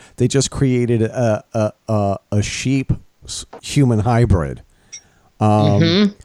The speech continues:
Speaker 1: which, which is, which is gonna be great for, for the, uh, you know, for the political parties, for the sheeple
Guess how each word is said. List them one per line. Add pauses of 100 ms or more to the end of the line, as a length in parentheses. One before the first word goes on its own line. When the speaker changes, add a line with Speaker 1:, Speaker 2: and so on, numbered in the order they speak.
Speaker 1:
which,
which
is,
which
is
gonna
be
great
for,
for
the,
uh, (480)
you
know,
for
the
political
parties,
for
the
sheeple